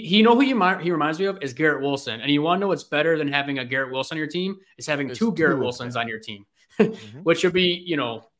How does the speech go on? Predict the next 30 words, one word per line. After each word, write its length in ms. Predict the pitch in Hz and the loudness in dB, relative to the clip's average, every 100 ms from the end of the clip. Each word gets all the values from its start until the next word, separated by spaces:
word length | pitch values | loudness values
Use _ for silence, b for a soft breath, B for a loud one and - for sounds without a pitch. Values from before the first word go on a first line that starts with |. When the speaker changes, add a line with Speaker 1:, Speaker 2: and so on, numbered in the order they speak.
| - | -2
Speaker 1:
which 180 | 175 | 0
would 100 | 190 | 0
be 120 | 175 170 | 0 -2
pretty, 320 | - 180 160 | -2 -2 -2
pretty 320 | - - 180 | -6 -4 -4
freaking, 380 | 147 156 143 127 - | -4 -8 -10 -12 -12
pretty 180 | 160 143 | -12 -10
freaking 240 | 143 120 | -10 -10
cool. 340 | 107 135 110 - b b - | -8 -6 -6 -10 b b -8
Uh, 140 | 120 | -6
but 120 | 123 | 2
obviously 420 | 170 190 196 185 | 4 4 2 0
Marvin 280 | 156 156 160 | 2 2 2
Harrison 240 | 156 151 139 | -2 -6 -6
Junior 360 | 135 139 127 | -6 -4 -4
is 100 | 117 | -6
probably, 320 | - 131 123 123 | -6 -6 -4 -8
you 80 | 117 | -12
know, 120 | 107 | -12
he's, 440 | 123 117 - - _ _ _ | -10 -10 -12 -16 _ _ _
he's, 380 | 127 123 117 - | -12 -10 -10 -14
he's, 200 | 127 123 | -12 -10
like, 140 | 117 | -10
the 60 | - | -10
cream 180 | - 120 | -12 -10
of 60 | |
the 60 | 110 | -10
crop 320 | - 117 110 | -6 -6 -6
there. 200 | 107 104 | -8 -10
But, 240 | 104 107 | -8 -10